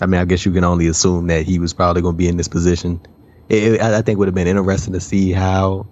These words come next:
he would have fit into this position, but, um,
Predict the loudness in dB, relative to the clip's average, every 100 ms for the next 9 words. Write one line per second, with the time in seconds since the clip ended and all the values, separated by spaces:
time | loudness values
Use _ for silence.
0 | -6 0 2 2 0 0 0 0 -2 0
1 | 0 0 0 0 0 0 -2 -18 -20 -20
2 | -20 -14 -4 0 0 0 -2 -6